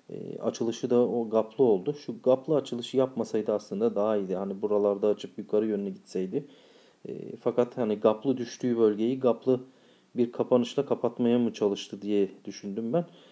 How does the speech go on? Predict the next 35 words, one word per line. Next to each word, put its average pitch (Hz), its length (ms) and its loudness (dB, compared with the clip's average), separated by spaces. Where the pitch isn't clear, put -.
Kıl 135 240 2
payı 104 240 4
da, 143 260 2
e, 101 260 -2
o 117 160 0
bölgeyi 113 360 2
alamadı. 113 400 4
Yani 98 240 0
on 110 120 0
altı 107 280 -2
yirmi 104 160 -2
dokuz - 240 -6
seviyelerinden 104 800 0
gaplı 104 380 -6
bir 104 120 -8
düşüş - 280 -14
yapan 98 360 -2
hisse 101 260 -6
fiyatı, 127 440 -2
e, 95 160 -6
gün 113 240 -2
içerisinde 107 440 -2
on 131 140 2
altı 120 280 2
on 117 100 -2
dokuz 113 160 -10
seviyelerini 110 640 0
gördü. 92 340 -2
Bu 127 100 0
bölgede 127 400 2
ema 127 180 0
yirmi 123 200 -2
bir 127 100 0
üzerinde 117 420 -4
kapatması 117 680 -4